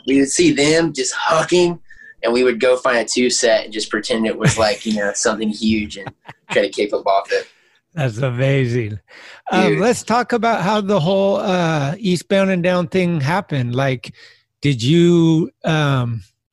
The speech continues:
Speaker 2: did you go in for it, or did they hit you up, or, like, how did it happen?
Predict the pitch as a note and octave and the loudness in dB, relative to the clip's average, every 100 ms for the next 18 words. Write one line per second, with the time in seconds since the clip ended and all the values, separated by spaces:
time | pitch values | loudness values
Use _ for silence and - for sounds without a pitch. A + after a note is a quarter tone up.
0 | _ _ D3+ B2 D3+ B2+ D#3 D3 D#3+ E3 | _ _ -2 2 0 2 2 2 2 2
1 | D#3 - G#3 G#3+ A3 E3 C3+ C#3 D3+ D3 | 0 0 2 4 4 2 0 0 2 2
2 | E3+ F3 D3 C#3+ F3 - D#3+ C#3+ C3+ D3 | 2 0 0 2 0 0 0 0 0 -2
3 | D3+ E3 D#3+ D3+ E3 C#3 | 0 0 0 0 -2 -6